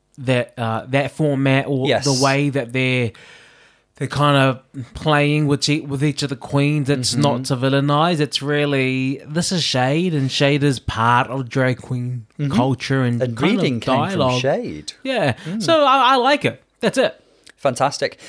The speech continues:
Speaker 2: Now, let's have a quick little recap. I think we need to refresh our memory of who's doing well. So we've already said goodbye to Macarena, Drag Volcano, Inti, and Arantxa. So four girls have gone.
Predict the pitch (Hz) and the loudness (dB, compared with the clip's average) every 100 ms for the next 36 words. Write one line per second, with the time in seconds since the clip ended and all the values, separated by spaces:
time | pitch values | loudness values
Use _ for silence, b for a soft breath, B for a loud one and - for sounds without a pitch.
0 | B - 165 180 - 208 208 208 - 175 | B 0 2 2 0 -2 -2 -4 -2 0
1 | 160 156 - 117 - 127 156 139 147 143 | 0 -2 -2 -2 -2 -2 -4 -6 -4 -2
2 | 143 143 151 143 135 127 120 - 127 - | 0 0 0 0 0 0 -2 -4 -6 -2
3 | 127 117 117 101 87 98 117 B B B | -2 0 0 2 2 0 -4 B B B
4 | B 151 143 151 185 190 - 196 190 160 | B 0 0 2 0 0 -2 0 0 2
5 | 135 127 131 117 120 - 131 143 156 165 | 2 2 0 0 -2 -2 0 0 0 -2
6 | - - 139 - 135 - 117 113 113 139 | -6 -2 -2 0 -4 -2 0 0 -2 -4
7 | 135 - 147 - 127 98 90 - 107 135 | -6 -6 -6 -2 0 0 -2 -4 -2 -2
8 | 147 - 123 139 127 139 120 131 113 87 | -2 -6 -2 0 0 0 0 -2 0 0
9 | 110 | 0